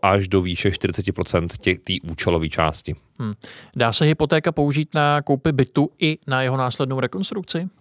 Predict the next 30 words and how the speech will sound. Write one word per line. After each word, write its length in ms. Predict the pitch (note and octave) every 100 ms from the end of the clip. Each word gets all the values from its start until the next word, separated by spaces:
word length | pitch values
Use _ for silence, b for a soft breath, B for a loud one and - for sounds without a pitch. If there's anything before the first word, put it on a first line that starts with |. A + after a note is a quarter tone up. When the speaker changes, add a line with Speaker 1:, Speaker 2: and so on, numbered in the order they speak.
| -
Speaker 1:
Rozhodně, 520 | G2+ G2 B2 C#3 D3 -
a 440 | G2+ G2+ G2 F#2+ G2+ -
pokud 300 | F#2+ A#2 -
tam 220 | A2 G#2
tu 120 | A2+
rekonstrukci 560 | G2+ A2 G2+ A#2+ - E2
chci 200 | - F#2
mít, 240 | G#2+ B2+
tak 180 | - -
je 60 | -
ideální, 420 | G2+ G2+ G2+ G#2
když 160 | G2
to 100 | -
dělám 260 | G2+ G2 E2
najednou 360 | E2 F2 G#2+ A2+
společně 360 | - F#2+ G2+
s 60 | -
tou 120 | F2+
koupí. 500 | E2+ E2+ - B2 C3+ B B B
Jenom 140 | - G#2
je 60 |
potřeba 240 | G2+ - G#2+
počítat 320 | G2 - G2
s 80 | -
tím, 140 | G2
že 80 | F#2+
vlastně 240 | F#2 -
budu 140 | F#2+ F#2+
potřebovat, 540 | F2+ - G2+ G2
eh, 40 | -